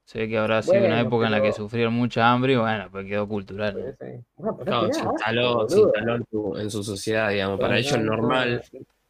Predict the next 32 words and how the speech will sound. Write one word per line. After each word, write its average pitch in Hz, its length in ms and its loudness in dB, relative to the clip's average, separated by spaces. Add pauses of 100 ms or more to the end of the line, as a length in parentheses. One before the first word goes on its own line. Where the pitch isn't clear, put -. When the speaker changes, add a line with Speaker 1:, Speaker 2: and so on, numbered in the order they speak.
(260)
Speaker 2:
¿no 127 140 -4
Speaker 3:
para - 40 4
Speaker 2:
viste 208 140 4
Speaker 3:
ellos - 0 -
es 117 60 0
Speaker 2:
que 113 100 0
Speaker 3:
normal. - 20 2
Speaker 2:
comen? 113 680 0 (460)
Es 139 120 -10
tipo 151 160 -4
una 131 120 -4
almeja 131 480 -4
que 113 100 -4
tiene 135 240 -6
como 117 220 -6
una 135 280 -8
lengua 139 580 -2
que 110 80 -8
parece 127 200 -8
un 117 140 -12 (220)
pito, 170 340 -2
vos 131 160 2
decís, 127 260 -12
"Dale, 175 220 -4
amigo, 196 180 -6
esto 202 140 -6
es 202 60 -10
todo 185 160 -6
gomoso, 151 560 -4 (100)
¿cómo 240 260 -8 (160)
te 135 120 -6
da, 127 260 -10